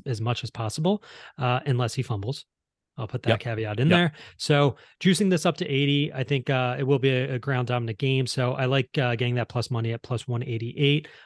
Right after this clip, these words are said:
Speaker 1: Miles Sanders over eighty rushing yards.
Speaker 2: Yeah, it sounds weird with, with, uh, you know,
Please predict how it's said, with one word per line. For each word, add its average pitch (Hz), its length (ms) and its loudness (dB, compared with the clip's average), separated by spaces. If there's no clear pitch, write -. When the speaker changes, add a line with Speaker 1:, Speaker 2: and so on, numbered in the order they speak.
Speaker 1:
Miles 131 220 0
Sanders 127 400 0
over 127 480 0
eighty 123 400 -4
rushing 113 300 -6
yards. 107 280 -12
Speaker 2:
Yeah, 131 120 2
it 110 80 -2
sounds 170 220 -4
weird 107 260 6
with, 90 240 0
with, 90 180 -4
uh, - 80 -10
you 120 140 -4
know, 90 260 0